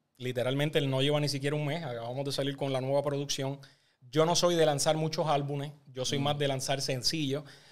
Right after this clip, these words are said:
Speaker 1: Y mis mayores éxitos los he logrado con sencillos, mis giras más grandes han sido con sencillos. Entonces, mi, aunque otra gente saque un álbum todos los años, yo siempre voy tranquilo con mis sencillos,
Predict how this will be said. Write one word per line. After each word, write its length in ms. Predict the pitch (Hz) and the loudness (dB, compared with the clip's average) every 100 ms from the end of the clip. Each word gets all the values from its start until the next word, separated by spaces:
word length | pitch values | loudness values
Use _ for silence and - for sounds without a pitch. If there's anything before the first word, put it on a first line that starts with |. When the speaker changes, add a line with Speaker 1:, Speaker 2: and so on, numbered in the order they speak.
| - _ - | -20 _ -4
Speaker 1:
Y 120 | 131 | -2
mis 100 | 127 | 0
mayores 380 | 127 127 139 143 | 0 2 2 2
éxitos 420 | 147 156 143 143 | 0 0 0 0
los 140 | 131 | 2
he 60 | 139 | 2
logrado 340 | 139 139 147 | 2 2 0
con 120 | 135 131 | 0 -2
sencillos, 600 | 147 - 156 143 147 147 | 0 0 2 2 2 0
mis 220 | 135 120 | 0 0
giras 240 | 147 147 | 0 0
más 160 | 139 139 | 0 -4
grandes 340 | 139 143 143 | -6 -4 -4
han 80 | 175 | -2
sido 120 | 156 | 0
con 100 | 151 | 0
sencillos. 540 | 147 175 180 165 151 151 - - - | 0 0 0 0 0 -2 -8 -18 -8
Entonces, 400 | 139 160 180 147 | -2 0 0 -2
mi, 180 | 143 156 | -4 -2
aunque 260 | 135 135 143 | -2 0 0
otra 180 | 151 170 | 2 2
gente 220 | 180 175 | 2 2
saque 280 | 165 160 165 | 2 2 0
un 80 | 156 | 0
álbum 320 | 170 160 160 | 0 0 -2
todos 140 | 160 | 0
los 100 | 170 | 0
años, 300 | 151 143 160 151 | 0 -2 -6 -8
yo 100 | 127 | -8
siempre 240 | 139 143 | -6 -4
voy 140 | 143 151 | -2 -2
tranquilo 500 | 147 135 165 160 156 | -2 -4 -4 -2 -2
con 120 | 143 | -2
mis 120 | 143 | -2
sencillos, 500 | 151 147 175 147 | -2 -2 -2 -4